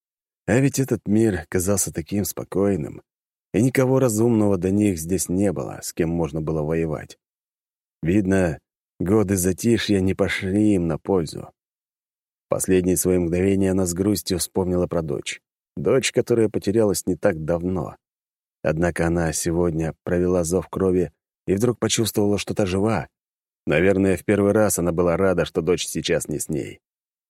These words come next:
У ее народа ходили легенды, что таких, как они, существует много миллионов по всей многомерной вселенной. И истинная королева может дать зов,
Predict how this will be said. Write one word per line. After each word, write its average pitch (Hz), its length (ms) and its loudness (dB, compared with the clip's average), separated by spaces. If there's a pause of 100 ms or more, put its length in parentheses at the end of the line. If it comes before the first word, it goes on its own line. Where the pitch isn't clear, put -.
(240)
У 87 40 2
ее 120 220 4
народа 120 360 2
ходили 110 400 0
легенды, 104 560 2
что - 180 -10
таких, 90 420 0
как - 200 -8
они, 98 220 2
существует 85 500 -2
много 98 360 2
миллионов 101 540 2
по - 120 -4
всей 117 280 2
многомерной 92 600 2
вселенной. 85 600 -2 (540)
И 92 160 2
истинная 85 360 -2
королева 90 500 0
может 85 320 -2
дать 82 200 0
зов, 78 380 -2